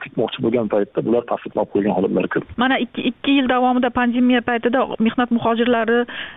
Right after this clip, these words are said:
Speaker 2: kamaydi Rossiyada. O'shanda qora ish qiladigan odamlar topilmay qoldi, qor kuraydiganlar topilmay qoldi, hamma joyni qor axlat bosib ketdi. Ya'ni, e, hokimiyat vakillari ham bir necha marta bu haqda o'zlari chiqib gapirdi. Shu xorijlik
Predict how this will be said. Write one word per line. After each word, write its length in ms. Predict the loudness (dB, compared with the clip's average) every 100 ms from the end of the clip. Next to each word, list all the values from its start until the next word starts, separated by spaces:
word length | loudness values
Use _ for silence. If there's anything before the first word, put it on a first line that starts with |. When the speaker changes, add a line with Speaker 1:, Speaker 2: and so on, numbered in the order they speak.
| -10 -2
Speaker 2:
kamaydi 360 | 2 2 2 0 -2
Rossiyada. 460 | 0 0 2 0 0 -2
O'shanda 300 | 0 0 0 0
qora 140 | 0 0
ish 60 | 0
qiladigan 300 | -2 0 2 2
odamlar 280 | 2 0 0
topilmay 380 | -2 2 2 2 2
qoldi, 300 | 0 2 2 2 0 -4 -14 -2
qor 120 | -2 0
kuraydiganlar 600 | 0 0 2 2 0 0 -2
topilmay 360 | 0 2 2 2
qoldi, 200 | 0 2 0
hamma 220 | 2 2 2
joyni 240 | 0 0 0
qor 160 | 0 0 0
axlat 240 | -2 0 -2
bosib 200 | -4 -4 -6
ketdi. 300 | -4 0 0 0 -6 -12 -4
Ya'ni, 220 | 0 2 2 0 -12 -4
e, 60 | -2 0
hokimiyat 420 | -2 0 2 2 0
vakillari 460 | -2 0 0 2
ham 120 | 0
bir 80 | 2 0
necha 160 | 2
marta 260 | 0 0 -2
bu 60 | -2
haqda 180 | -2 0 0
o'zlari 320 | 2 0 0 -2
chiqib 200 | 0 0
gapirdi. 440 | 0 0 0 0 2
Shu 80 | 0 -2 -2
xorijlik 380 | 0 2 2 0